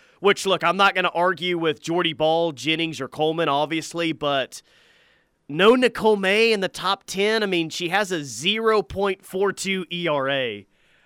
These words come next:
Um, I know that they probably don't wanna put five Sooners in the top ten, but I think you could have put five Sooners in the top ten. Nicole May has a better E R A than Jordy Bahl,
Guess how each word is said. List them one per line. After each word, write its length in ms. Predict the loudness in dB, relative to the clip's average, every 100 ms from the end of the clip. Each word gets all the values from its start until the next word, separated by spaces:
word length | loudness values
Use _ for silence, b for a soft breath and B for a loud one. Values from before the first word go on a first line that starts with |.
| _ -6
Um, 380 | 0 2 2 2
I 120 | 4
know 380 | 6 6 6 4
that 220 | 2 -2
they 120 | -2 -2
probably 480 | 0 0 0 -4
don't 240 | -2 -2 -2
wanna 160 | -4
put 320 | -2 -2 -2 -4
five 720 | -4 2 6 6 4 0 -4
Sooners 460 | -6 -2 0 0 -2
in 60 |
the 80 | -6
top 320 | 0 0 0
ten, 400 | -4 -4 -2 -4
but 240 | -2 -2 B B
I 140 | 0 2
think 200 | 2 -4
you 80 | -2
could 200 | 0 0
have 100 | 0
put 220 | -4 -2
five 300 | -2 0 -2
Sooners 380 | -6 -6 -6 -8
in 60 |
the 80 | -10
top 320 | -6 -6 -6
ten. 340 | -8 -10 -10 -12 b b b
Nicole 340 | -8 0 2 4
May 300 | 2 4 4
has 240 | 2 0
a 80 | -2
better 400 | 2 4 4 2
E 160 | 0 0
R 220 | 2 2
A 160 | 2 0
than 160 | -2
Jordy 320 | -2 -2 -2
Bahl, 420 | -2 0 0 0